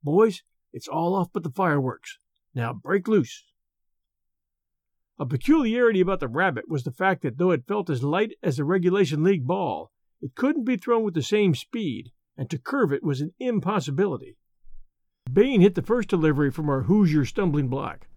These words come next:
The ball struck the ground and began to bound toward short. With every bound it went swifter, longer, and higher,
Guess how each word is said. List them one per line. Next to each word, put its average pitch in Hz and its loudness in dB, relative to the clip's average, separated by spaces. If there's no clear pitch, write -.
The - -10
ball 135 -2
struck 185 -4
the 226 0
ground 202 2
and 143 2
began 160 2
to 139 0
bound 175 2
toward 165 0
short. 208 -2
With 117 -8
every 196 0
bound 220 2
it 165 -2
went 175 2
swifter, - -4
longer, 151 -4
and 240 0
higher, 170 -2